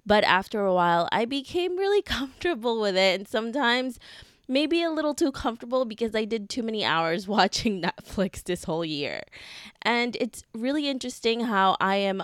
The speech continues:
more aware of the hustle when I'm in New York.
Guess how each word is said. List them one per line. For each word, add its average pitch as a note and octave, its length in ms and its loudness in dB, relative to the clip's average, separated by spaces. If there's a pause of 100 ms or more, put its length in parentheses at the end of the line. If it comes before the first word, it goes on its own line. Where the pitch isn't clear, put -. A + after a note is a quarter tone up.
(120)
more A#3 560 0
aware G#3 680 2
of F#3+ 160 0
the F3 120 0
hustle C#4+ 720 -2
when G3+ 200 0
I'm F#3 240 -2
in F3+ 200 -4
New D#3+ 160 -8
York. A#3+ 600 0